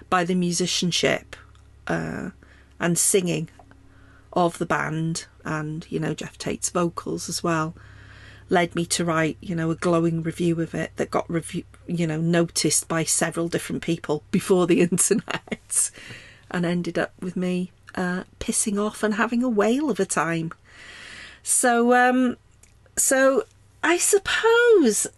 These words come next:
my next album, because I picked, uh, seminal albums, uh, uh, the first one I did was my, my first album, the first album I, I ever had. This is an album that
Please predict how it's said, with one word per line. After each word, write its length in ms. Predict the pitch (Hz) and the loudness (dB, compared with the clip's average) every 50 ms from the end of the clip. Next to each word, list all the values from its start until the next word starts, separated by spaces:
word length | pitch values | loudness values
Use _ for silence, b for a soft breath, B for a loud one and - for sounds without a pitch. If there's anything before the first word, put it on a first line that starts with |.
| _ _ _ - | _ _ _ 2
my 260 | 226 233 240 233 240 | 4 4 6 6 4
next 500 | 240 247 262 294 330 349 - - - - | 4 4 4 2 0 -2 -4 -6 -2 -2
album, 640 | 202 170 165 165 - 175 - - - 151 156 185 202 - - _ _ _ _ _ - | 0 -2 -2 -4 -4 -6 -4 -2 -2 0 0 -2 -4 -6 -12 _ _ _ _ _ -12
because 240 | - - 220 208 | -4 -2 0 2
I 100 | 208 196 | 2 0
picked, 560 | 202 - - - - - - - - - - 180 | -2 -2 -2 -4 -4 -4 -4 -10 -10 -8 -6 -4
uh, 220 | 180 180 175 180 | -4 -2 -4 -4
seminal 720 | - - - - - 277 262 262 262 254 220 196 175 151 - - | -4 -4 -2 0 2 2 2 2 2 2 2 0 0 -4 -2 -2
albums, 840 | - 175 170 165 170 170 - - 175 - - 190 - - - - - _ _ _ _ _ - - | 0 0 0 0 -2 -4 -4 -6 -6 -6 -6 -6 -6 -6 -6 -8 -10 _ _ _ _ _ -18 -14
uh, 360 | 185 143 98 71 65 - - 240 B B B B B B B B B B B B B B B B B B B B B B B B _ _ - - | -12 -10 -10 -10 -10 -10 -12 -14 B B B B B B B B B B B B B B B B B B B B B B B B _ _ -4 0
uh, 180 | 240 247 254 | 4 4 4
the 100 | 247 262 | 4 4
first 380 | 247 - 269 254 262 247 - - | 2 4 4 4 4 4 2 2
one 120 | 214 202 | 2 4
I 80 | 202 196 | 4 4
did 200 | 185 202 190 - | 4 2 2 2
was 120 | 202 190 | 2 2
my, 120 | 196 - - - | 2 0 0 0
my 140 | 202 190 185 | 0 0 0
first 380 | - - 202 185 190 - - | 2 2 2 2 2 2 0
album, 500 | 175 170 175 175 - 175 175 175 180 175 b b b b b - | 0 0 0 0 2 0 2 2 0 -2 b b b b b -10
the 80 | 185 | -6
first 280 | - - 196 185 - - | 0 0 0 2 2 0
album 280 | 185 170 175 190 190 185 | 0 0 0 -2 -2 0
I, 180 | 180 180 175 - - - | 0 -2 -4 -6 -6 -4
I 160 | 175 180 190 | 0 2 2
ever 180 | 180 175 - 175 | 2 2 2 0
had. 640 | - - - 240 214 185 - 117 170 226 - - - - _ - _ _ _ _ _ _ _ _ _ _ _ _ - - - - - - | 0 0 0 0 -2 -2 -2 -4 -4 -2 -2 -4 -4 -6 _ -20 _ _ _ _ _ _ _ _ _ _ _ _ -20 -16 -16 -12 -4 0
This 240 | 269 262 - - 220 | 0 2 2 4 2
is 140 | 196 - | 2 2
an 100 | 196 180 | 2 2
album 500 | 185 180 180 180 175 - 185 175 170 175 | 2 2 2 2 2 0 0 0 0 0
that 140 | 170 - - | 0 -2 -4